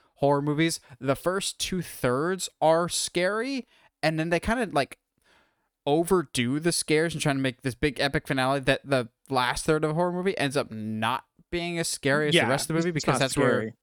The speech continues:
Speaker 1: that's where th-, your conclusion is. You have to wrap stuff up and actually have to focus on the story. Uh, but no, the Blair Witch is the ex-,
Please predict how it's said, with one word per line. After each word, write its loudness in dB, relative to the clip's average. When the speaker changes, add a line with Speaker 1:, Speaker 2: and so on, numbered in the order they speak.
Speaker 1:
that's -2
where 0
th-, -8
your 0
conclusion 0
is. -6
You 2
have 2
to 0
wrap 0
stuff -2
up 4
and -2
actually -2
have -4
to -14
focus -4
on -2
the -6
story. 0
Uh, 2
but 4
no, 2
the -6
Blair 2
Witch -2
is -4
the 2
ex-, -2